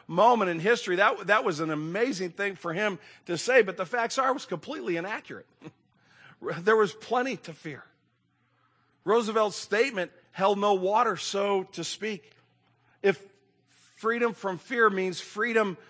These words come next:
from, from pain and suffering and an easy pathway, it would be wrong for us to think that our courage is going to be restored by, by coming to Christ and then never having a problem again the rest of our life. Well, if it's not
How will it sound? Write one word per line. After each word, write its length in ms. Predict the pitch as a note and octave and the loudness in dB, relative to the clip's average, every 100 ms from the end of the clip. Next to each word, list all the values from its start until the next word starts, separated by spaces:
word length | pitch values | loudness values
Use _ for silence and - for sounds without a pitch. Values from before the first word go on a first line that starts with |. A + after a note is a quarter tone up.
| _ | _
from, 380 | _ - F#3 E3 | _ -2 -2 -2
from 360 | C#3 F3 D#3+ C3+ | -4 -2 -2 -4
pain 400 | - G3 G#3+ A3+ | -8 -4 -2 -2
and 100 | F#3 | -4
suffering 580 | D#3 - G#3 - D3+ A#2 _ _ _ _ | -6 0 0 0 -8 -10 _ _ _ _
and 120 | F3 | -8
an 80 | F#3 | -4
easy 320 | F#3 G3 F3 | -4 -4 -6
pathway, 560 | E3+ - F#3 F#3 D#3+ C3+ C#3+ _ _ _ _ _ _ _ _ _ _ - | -10 -12 -12 -14 -16 -20 -20 _ _ _ _ _ _ _ _ _ _ -6
it 40 | |
would 140 | F3 D3+ | -4 -2
be 140 | G3 | -4
wrong 340 | F3+ G3 A#3 | -2 0 0
for 160 | A3+ G#3 | -2 -6
us 140 | G3 | -6
to 80 | G3 | -6
think 180 | F#3+ G3 | -4 -2
that 80 | F#3 | 0
our 100 | E3 | -2
courage 360 | - A3+ G#3 | 0 2 2
is 100 | F3+ | 0
going 200 | D#3+ G3 | -2 -2
to 60 | F#3+ | -2
be 100 | F3+ | -2
restored 380 | E3+ - G#3 F#3 | -4 -2 0 6
by, 200 | F3+ E3 - - | 6 4 -2 -2
by 120 | F3 | -2
coming 340 | - A3 A3+ | 4 2 4
to 60 | G#3 | -2
Christ 380 | - G3+ G3 - | 0 2 2 0
and 80 | F3 | -4
then 120 | F3 | 0
never 220 | F#3+ F#3+ | 0 2
having 260 | F3 F#3 F3 | 2 2 0
a 60 | |
problem 440 | E3 F#3+ F3+ F3+ E3 | -2 2 2 2 -4
again 440 | D3+ D#3+ D#3 C#3 - _ _ _ | 0 0 0 -2 -12 _ _ _
the 100 | D3 | -4
rest 300 | D3 D3+ - | -2 -2 -6
of 60 | B2+ | -6
our 120 | B2 | -6
life. 480 | A#2 - - - _ _ _ _ _ _ _ _ | -8 -12 -18 -20 _ _ _ _ _ _ _ _
Well, 140 | D#3+ | -8
if 60 | D3 | -8
it's 140 | - | -6
not 340 | F3+ G3+ G#3+ | 2 6 6